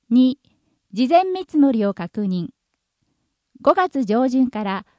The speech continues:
ご登録情報に基づく事前見積もりを受け取り、説明動画をご案内いたします。三、調査の申し込み。九月十一日まで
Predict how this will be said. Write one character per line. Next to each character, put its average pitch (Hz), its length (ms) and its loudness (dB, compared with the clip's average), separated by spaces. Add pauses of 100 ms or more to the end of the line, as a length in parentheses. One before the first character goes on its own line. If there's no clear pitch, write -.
ご 214 100 0
登 349 280 2
録 349 240 -2
情 330 220 0
報 269 160 -4
に 220 120 0
基 214 40 -2 (160)
づ 214 200 -6
く - 300 -10 (120)
事 208 160 -8
前 320 160 -2
見 349 180 -6
積 285 140 -2
も 247 140 2
り 175 160 -6
を 165 140 -6
受 180 200 -10
け - 20 -8
取 170 240 -8
り、 - 100 -18 (1900)
説 285 380 -6
明 370 180 -4
動 339 200 0
画 190 220 -6
を - 200 -10
ご 202 160 -2
案 247 180 -2
内 240 160 -4
い 208 40 -14
た 220 140 -10
し - 160 -14
ま 190 180 -8
す。 - 280 -20 (1120)
三、 262 380 -4 (540)
調 370 220 0
査 254 160 -4
の 180 140 -6 (180)
申 233 60 -10
し - 120 -20
込 202 120 -4
み。 185 220 -10 (1300)
九 359 140 -4
月 370 320 -2
十 262 240 -2
一 285 200 -4
日 269 280 0
ま 233 140 -2
で 185 220 -8